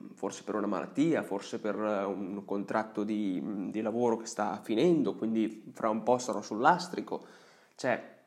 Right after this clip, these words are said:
sappiamo tutti che il tempo è qualcosa di, mm, giusto, talvolta crudele,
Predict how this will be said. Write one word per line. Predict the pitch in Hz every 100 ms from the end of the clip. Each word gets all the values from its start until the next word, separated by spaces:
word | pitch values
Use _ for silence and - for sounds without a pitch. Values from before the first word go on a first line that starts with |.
| _ - _ _ _
sappiamo | - 139 143 170 165 165
tutti | 185 185 185 196 190
che | - 147 160 - - _ _ _ _ -
il | 127
tempo | 139 156 160 160 170 170 170
è | 131 135
qualcosa | 135 127 - 135 135 139 147 147
di, | 131 123 131 - - -
mm, | 117 113 113 113 110 107 - - _ _ _ _
giusto, | 139 143 156 151 - 180 - - - _ _ _ _ _ _ _
talvolta | - 127 139 147 143 143
crudele, | 165 165 147 123 123 151 -